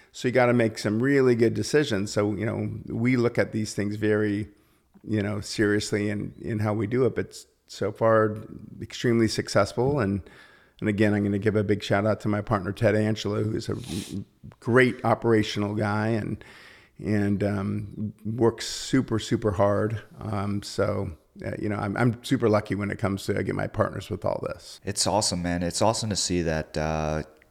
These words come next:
Speaker 2: Carl Schmitz from U S A Pickleball, he's the managing director of facilities and equipment. Um, I had done an episode with him in the past, but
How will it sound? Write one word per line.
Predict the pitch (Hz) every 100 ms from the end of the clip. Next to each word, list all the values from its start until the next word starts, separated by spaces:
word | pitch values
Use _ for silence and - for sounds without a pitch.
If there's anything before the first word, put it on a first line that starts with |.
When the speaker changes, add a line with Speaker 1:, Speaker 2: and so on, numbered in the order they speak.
| -
Speaker 2:
Carl | 98 95 87
Schmitz | - 82 80 - - - _ _
from | - 73
U | 76 78
S | -
A | 69
Pickleball, | 82 69 71 73
he's | 73 73
the |
managing | 71 76 73 73
director | 76 73 76 71
of | 73
facilities | - - - 73 69
and | 69
equipment. | 69 90 82 82 73 - - -
Um, | 78 69 67 67
I | - 78 69 - _
had | - 73 65
done | 87
an | 87 82
episode | 82 - 82
with | 76
him | 78
in | 69
the | -
past, | 78 78 - -
but | 69